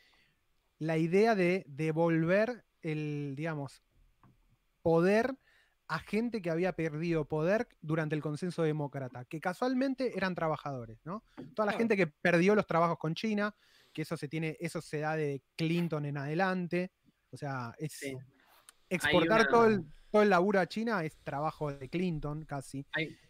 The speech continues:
Speaker 2: hay una película que yo vi hace un año y pico, se llama Paradise Lost, que es un documental sobre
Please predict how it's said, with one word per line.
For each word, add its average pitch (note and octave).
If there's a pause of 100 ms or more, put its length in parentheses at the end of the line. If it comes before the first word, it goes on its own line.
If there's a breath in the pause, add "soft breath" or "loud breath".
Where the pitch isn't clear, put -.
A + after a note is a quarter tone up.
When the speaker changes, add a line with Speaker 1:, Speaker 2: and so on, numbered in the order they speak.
(880)
Speaker 2:
hay E3+
una E3+
película D#3+
que C#3+
yo D3+
vi D#3+
hace C3+
un C#3
año C#3+
y C3+
pico, D3+ (440)
se -
llama C#3
Paradise C#3+
Lost, D3+ (300)
que D3+
es D3
un D3+
documental C#3+
sobre C3